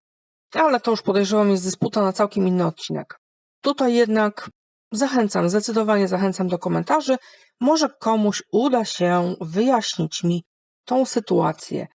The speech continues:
czyli jak można takie kwestie usprawiedliwiać dla osiągnięcia własnych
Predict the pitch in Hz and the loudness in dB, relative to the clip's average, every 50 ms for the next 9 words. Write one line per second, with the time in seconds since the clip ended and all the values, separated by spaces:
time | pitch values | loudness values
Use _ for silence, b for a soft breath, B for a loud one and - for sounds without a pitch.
0 | _ _ _ _ _ - - 190 185 180 165 156 170 226 269 302 302 - - 202 | _ _ _ _ _ -8 -4 -2 0 0 0 0 0 2 2 0 0 -2 -4 -2
1 | 185 202 208 208 196 196 185 175 170 - 214 214 - 190 170 - - 214 202 - | 2 2 2 2 2 0 0 -2 -2 -4 -6 -8 -8 -10 -12 -6 -4 -4 -4 -4
2 | - - - - - 311 - - - 247 208 185 165 165 180 208 208 190 196 190 | -6 -10 -6 -2 -2 -2 -2 -2 -2 0 0 0 0 -2 -2 -2 0 2 2 2
3 | 185 185 - - - _ _ _ _ _ _ _ _ _ - 170 190 226 294 330 | 0 0 -4 -10 -10 _ _ _ _ _ _ _ _ _ -6 0 2 2 2 2
4 | 320 277 - - - 190 175 185 202 208 196 - - 196 185 190 - 170 165 165 | 0 0 -2 0 0 0 2 2 2 2 0 0 0 0 0 0 -2 -4 -4 0
5 | 170 175 185 180 - - 180 170 160 - | 2 2 2 0 0 -2 -2 -2 -2 -4